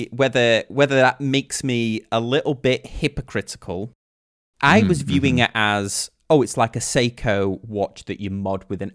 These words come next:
Speaker 1: aftermarket bezel that you might, you know, you might completely change the bezel, the bezel insert,
Speaker 2: Yeah.
Speaker 1: you might change the case
Speaker 2: I
Speaker 1: on it."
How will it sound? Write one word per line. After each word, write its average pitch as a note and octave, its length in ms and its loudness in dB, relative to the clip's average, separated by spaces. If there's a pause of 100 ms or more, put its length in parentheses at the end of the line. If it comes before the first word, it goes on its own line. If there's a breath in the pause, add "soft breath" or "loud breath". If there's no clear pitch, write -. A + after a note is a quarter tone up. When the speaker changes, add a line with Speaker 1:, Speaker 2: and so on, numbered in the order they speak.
(100)
Speaker 1:
aftermarket F#2+ 760 -8
bezel G2 680 -2
that - 160 -4
you F#2 100 -8
might, F#2 400 -6
you A2+ 140 -4
know, F#2+ 80 -6
you G2 100 -6
might G#2+ 260 -6
completely A2 400 -4
change D3+ 380 -2
the - 80 -6
bezel, F#2+ 340 -4
the F#2 120 -8
bezel G2 300 -8
insert, A2+ 340 0
Speaker 2:
Yeah. D3 300 4
Speaker 1:
you - 40 -6
might G2 220 -6
change F#2 260 -6
the - 80 -14
case B2+ 380 -4
Speaker 2:
I - 40 -4
Speaker 1:
on A#2 60 -2
it." A2 200 -6